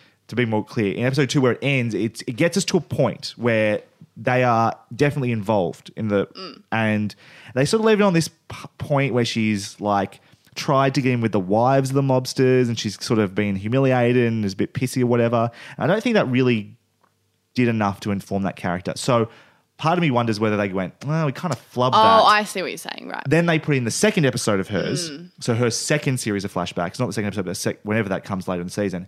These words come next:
Speaker 1: and that fixes that problem. It then fills that gap and goes, "So this is what she was doing that her husband wasn't doing. This is what," which
Speaker 2: No,
Speaker 1: I liked.
Speaker 2: I, I don't think it was a, "Oh, no, we didn't." I think that was
Speaker 1: It was
Speaker 2: on
Speaker 1: always
Speaker 2: purpose.
Speaker 1: intended to be
Speaker 2: Yeah,
Speaker 1: that way?
Speaker 2: I, that's
Speaker 1: Okay.
Speaker 2: what I would assume.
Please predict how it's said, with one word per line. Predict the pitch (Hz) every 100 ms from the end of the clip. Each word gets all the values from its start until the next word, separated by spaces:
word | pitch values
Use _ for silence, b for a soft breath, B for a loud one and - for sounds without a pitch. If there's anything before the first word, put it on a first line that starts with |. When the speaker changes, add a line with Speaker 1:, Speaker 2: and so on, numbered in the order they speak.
| -
Speaker 1:
and | 104 104
that | 127 - -
fixes | 143 - 147
that | 123 -
problem. | 117 104 135 208 - B B
It | 113
then | 143 139
fills | - 147 139 120
that | 110 -
gap | 107 90 95
and | 92
goes, | 95 90 90 - B B _
"So | -
this | 98 139 160
is | 156
what | 131
she | - 113
was | 101
doing | 104
that | 95
her | 92
husband | 147 180 160
wasn't | 131 127
doing. | 127 120
This | 117
is | 117
what," | 104 196
which | 214
Speaker 2:
No, | 208
Speaker 1:
I | 202 196
liked. | 196 180 -
Speaker 2:
I, | 208 202
I | 196
don't | 196 185
think | - 165
it | -
was | 170 165
a, | - - - -
"Oh, | 233 233
no, | 240 220
we | 214 208
didn't." | 185 165
I | - -
think | - 160
that | - -
was | - - - - - -
Speaker 1:
It |
was | 117 110
Speaker 2:
on |
Speaker 1:
always | - 107
Speaker 2:
purpose. | - -
Speaker 1:
intended | - 98
to | 208
be |
Speaker 2:
Yeah, | 165 107
Speaker 1:
that |
way? | 127
Speaker 2:
I, | -
that's | - -
Speaker 1:
Okay. | 98 98
Speaker 2:
what | -
I | 64
would | 73 175
assume. | - 175 175 180